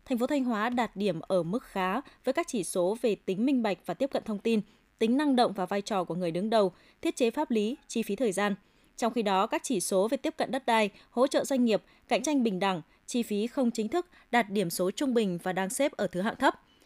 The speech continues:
Tại hội nghị, lãnh đạo các phường xã và cán bộ công chức thuộc các bộ phận trực tiếp liên quan đến giải quyết thủ tục hành chính, hỗ trợ doanh nghiệp trên địa bàn thành phố đã được đại diện V C C I Thanh Hóa thông tin, phân tích cụ thể các chỉ số thành phần của D D C I,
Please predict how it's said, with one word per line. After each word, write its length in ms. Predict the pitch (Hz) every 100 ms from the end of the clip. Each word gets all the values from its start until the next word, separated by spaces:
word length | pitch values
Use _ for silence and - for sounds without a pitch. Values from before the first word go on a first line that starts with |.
| - -
Tại 100 | 247
hội 140 | 254 226
nghị, 220 | 240 196
lãnh 240 | 196 254
đạo 280 | 277 220 - -
các 160 | 320 -
phường 240 | 254 233 190
xã 340 | - 175 240
và 120 | 294
cán 200 | 233 196
bộ 100 | 240
công 180 | - 226
chức 200 | - 349 - - -
thuộc 180 | 262 -
các 160 | 320
bộ 140 | 262 196
phận 260 | - 226
trực 180 | 220 196
tiếp 140 | 285 269
liên 120 | 233
quan 280 | 233 226 208 - -
đến 200 | 214 247
giải 120 | 254
quyết 160 | 302 285
thủ 80 |
tục 160 | - 202
hành 160 | 196 180
chính, 280 | 208 208 330 _
hỗ 180 | - 269
trợ 200 | 277 269
doanh 220 | 262 247
nghiệp 160 | 226 180
trên 120 | 226
địa 100 | 202
bàn 180 | 185 180
thành 160 | 185 175
phố 340 | 196 180 247 - -
đã 140 | - 196
được 180 | 285 208
đại 180 | 190
diện 260 | 190 220 190
V 80 | 233
C 220 | 226 226
C 20 |
I 180 | 226 208
Thanh 160 | 214 202
Hóa 240 | 190 175
thông 200 | 214 262
tin, 240 | 240 247 233 - - -
phân 140 | 233
tích 160 | 320 -
cụ 160 | 233
thể 280 | - 214 170 - -
các 120 | 320
chỉ 140 | 302 190
số 220 | - 190
thành 200 | 269 220
phần 280 | - 202 180
của 120 | 175
D 40 |
D 300 | 190 214 -
C 20 | 208
I, 260 | 202 202